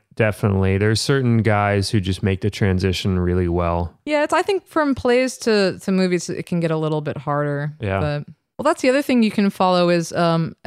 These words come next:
Speaker 2: just where, countries. <laughs>
Speaker 1: Yeah, that's a
Speaker 2: Or time to decades, you know?
Speaker 1: Yeah, certain decades in, like, maybe, you know, sixties England or, you know, seventies American, you know, these iconic sort of, uh,
Speaker 2: 'Cause everything,
Speaker 1: decades.
Speaker 2: right, they have their own style.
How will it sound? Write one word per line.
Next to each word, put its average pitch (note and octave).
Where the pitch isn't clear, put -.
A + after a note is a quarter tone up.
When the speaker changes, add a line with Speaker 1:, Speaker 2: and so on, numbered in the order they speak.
Speaker 2:
just F#3
where, F3+
countries. G3
<laughs> -
Speaker 1:
Yeah, B2+
that's A2
a A2
Speaker 2:
Or B3+
time A#3
to -
decades, D#3
you E3+
know? E3+
Speaker 1:
Yeah, F#3
certain D3
decades A#2
in, G2
like, F#2+
maybe, G2
you G#2
know, E2+
sixties G2+
England G#2
or, F2+
you F#2
know, F2
seventies F#2+
American, F#2+
you F2+
know, F2
these F2+
iconic F#2+
sort F#2
of, F2+
uh, F2
Speaker 2:
'Cause G3
everything, A#3
Speaker 1:
decades. F3+
Speaker 2:
right, G#3+
they G3
have G#3+
their G#3+
own G3
style. E3